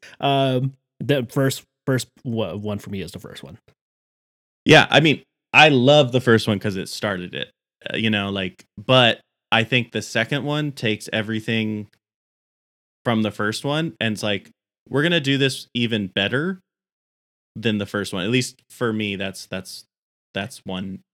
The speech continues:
Speaker 2: reason why I love it.
Speaker 1: See, the reason why I have the second one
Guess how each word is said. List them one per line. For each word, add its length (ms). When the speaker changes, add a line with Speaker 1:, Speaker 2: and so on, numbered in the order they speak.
Speaker 2:
reason 300
why 120
I 60
love 220
it. 100
Speaker 1:
See, 300
the 160
reason 360
why 180
I 100
have 340
the 80
second 540
one 480